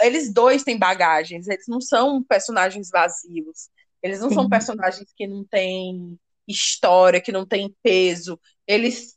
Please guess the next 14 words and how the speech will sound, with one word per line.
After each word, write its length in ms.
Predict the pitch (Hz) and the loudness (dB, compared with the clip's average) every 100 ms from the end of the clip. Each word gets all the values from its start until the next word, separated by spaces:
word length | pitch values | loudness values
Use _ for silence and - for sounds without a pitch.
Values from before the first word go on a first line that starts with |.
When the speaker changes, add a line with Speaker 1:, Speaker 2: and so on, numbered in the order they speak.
| _ | _
Speaker 1:
são 300 | - 240 277 | 0 2 2
muito 340 | 240 233 370 359 | 0 0 0 2
legais, 600 | 262 196 170 185 202 214 | 2 4 4 4 0 -4
muito 260 | 214 247 | -4 -4
divertidos, 480 | 262 247 247 208 185 | -4 -6 -6 -12 -12
são 160 | - 202 | -4 -2
apaixonantes, 680 | 214 - 269 285 254 208 - | 0 2 0 0 -2 -4 -4
mas 180 | 240 247 | -4 0
eles 200 | 254 254 | -2 -2
têm 140 | 277 | 0
bagagem, 720 | 269 381 339 214 208 226 208 | 0 0 2 2 2 0 -6
eles 140 | 202 - | -12 -14
têm 140 | 226 - | -12 -4
família, 680 | 262 240 202 214 220 202 | -4 -2 -6 -8 0 2